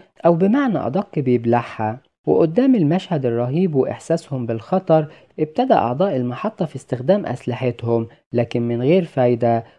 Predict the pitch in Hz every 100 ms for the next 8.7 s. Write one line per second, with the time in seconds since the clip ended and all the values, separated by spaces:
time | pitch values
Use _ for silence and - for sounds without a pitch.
0 | - 139 196 240 160 135 - 185 180 160
1 | 170 139 117 - 120 127 160 127 127 170
2 | 175 160 _ - 110 - 123 120 113 139
3 | 131 127 117 120 - 196 196 139 127 123
4 | 196 196 147 127 123 117 117 - 117 185
5 | 170 139 127 113 - 123 120 - _ _
6 | 156 165 269 269 202 135 131 220 196 156
7 | 131 117 123 - 180 165 165 202 - 143
8 | 123 120 - 120 113 113